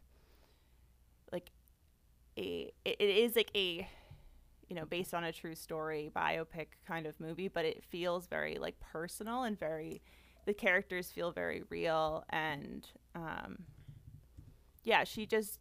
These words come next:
she brings something very special to that part, I think. I mean, obviously she has, like, a great cast in that movie too, so, um,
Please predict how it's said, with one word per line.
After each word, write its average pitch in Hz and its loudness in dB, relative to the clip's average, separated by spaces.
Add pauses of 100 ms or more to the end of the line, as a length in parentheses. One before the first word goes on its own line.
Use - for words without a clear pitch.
she 214 -4
brings 190 -2 (1120)
something 175 -2
very 160 -2 (120)
special 160 0
to - -6
that - -2
part, - -6
I - -6
think. 127 -8
I - 0
mean, 208 2
obviously 202 10
she - -6
has, 156 2
like, 147 -10
a 151 -6
great 147 -4
cast 147 -2
in 143 -8
that 143 -4
movie 139 -8
too, - -8
so, - -4 (560)
um, 151 -8